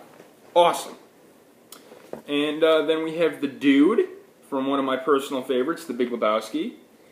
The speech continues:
Oh God, that's so cool. That is so cool. That was a weird s-, way to say, "Oh my God," but oh, that's so cool.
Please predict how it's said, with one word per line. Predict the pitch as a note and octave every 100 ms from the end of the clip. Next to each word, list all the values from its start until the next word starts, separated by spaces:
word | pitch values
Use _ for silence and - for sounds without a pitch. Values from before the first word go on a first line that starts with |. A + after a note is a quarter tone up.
| _ _ _ _ _
Oh | A2+ F#2+ F#2+ G#2 G2+ G#2 G#2+ A2+ - A#2+ C3 C3+
God, | C#3+ D3 A#2+ G2 G2+
that's | G#2 G2+
so | - A2+ G#2
cool. | - F2+ D#2 - _ _ _ _ - -
That | A#2+ A2
is | G2+
so | - G2+
cool. | - G2 F#2+ - _ _ _ _ _
That | -
was | A2
a | A#2
weird | A#2+ A#2+
s-, | - -
way | B2+ A#2+
to | A#2
say, | B2 A2
"Oh | A2+
my | A2 G#2+
God," | A2 G#2 G2+
but | G2+
oh, | G#2 G2+ - _ -
that's | G2+ F#2+
so | - G2+
cool. | - -